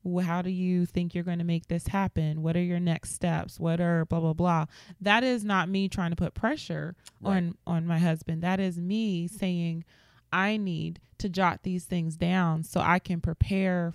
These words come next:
Speaker 1: for them, not just me, but so I can align things for us so we can get ready for this next step." So, for instance, if my husband says, "Next year,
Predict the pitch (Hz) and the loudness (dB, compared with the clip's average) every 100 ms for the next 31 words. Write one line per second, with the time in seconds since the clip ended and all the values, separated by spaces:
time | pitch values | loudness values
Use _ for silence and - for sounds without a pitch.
0 | - 190 208 208 170 156 156 170 - 196 | -4 0 2 2 2 0 -2 -4 0 2
1 | 196 - 196 180 156 202 220 185 175 180 | 2 0 -2 -2 -4 -2 0 0 0 -2
2 | - 180 170 190 - 180 165 170 170 175 | -2 0 2 0 -4 -4 -2 -2 0 0
3 | 170 175 165 160 160 - _ _ _ _ | -2 -4 -4 -4 -8 -12 _ _ _ _
4 | _ - - 175 165 - 202 175 175 - | _ -20 -4 -2 0 0 0 0 -4 -10
5 | - - _ _ _ _ _ _ _ _ | -14 -20 _ _ _ _ _ _ _ _
6 | _ _ - 185 202 190 175 165 175 165 | _ _ -2 2 2 0 -2 0 2 0
7 | 160 160 160 156 151 - - 147 - - | -2 -4 -6 -4 -6 -8 -6 -6 -6 -12
8 | - 180 165 156 - _ _ - 196 196 | 0 2 4 0 -6 _ _ -4 0 0
9 | 190 - 165 165 170 - 175 190 185 180 | -2 -4 -6 -4 -8 -4 -2 0 0 -2
10 | 175 165 175 170 175 170 - - - _ | -6 -2 -2 0 -2 -4 -10 -20 -20 _
11 | 185 185 - - 185 175 170 170 170 | -2 -2 -4 0 2 4 4 4 2